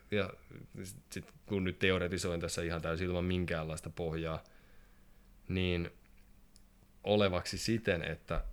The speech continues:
ihminen todellisuudessa on silloin kaikista vähiten pidättynyt tekemästä niitä juttuja, mistä oikeasti nauttii, kuten vaikka haravalla hakkaamisesta, niin siinä valossa, kun ajattelee erilaisia humalassa tapahtuneita kohtaamisia,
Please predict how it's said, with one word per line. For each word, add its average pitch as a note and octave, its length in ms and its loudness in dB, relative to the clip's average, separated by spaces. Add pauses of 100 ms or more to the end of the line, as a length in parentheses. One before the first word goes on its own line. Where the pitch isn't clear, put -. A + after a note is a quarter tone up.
ihminen F2+ 320 0
todellisuudessa E2+ 520 -4
on E2 100 -2
silloin E2 400 -4
kaikista E2+ 360 -4
vähiten E2+ 400 -2
pidättynyt F2 600 -2
tekemästä D#2+ 440 -4
niitä D#2+ 160 -6
juttuja, D#2+ 380 -6
mistä D#2 240 -8
oikeasti D#2 360 -10 (320)
nauttii, E2 580 -4 (200)
kuten D#2 260 -6
vaikka E2 220 -8
haravalla E2+ 360 -2
hakkaamisesta, E2+ 760 -8 (840)
niin G2 100 2
siinä F#2+ 240 4
valossa, F2 400 0 (1400)
kun F#2 280 -2
ajattelee F2 420 0
erilaisia E2+ 400 0
humalassa F2 380 0
tapahtuneita E2+ 420 -6
kohtaamisia, E2 720 -2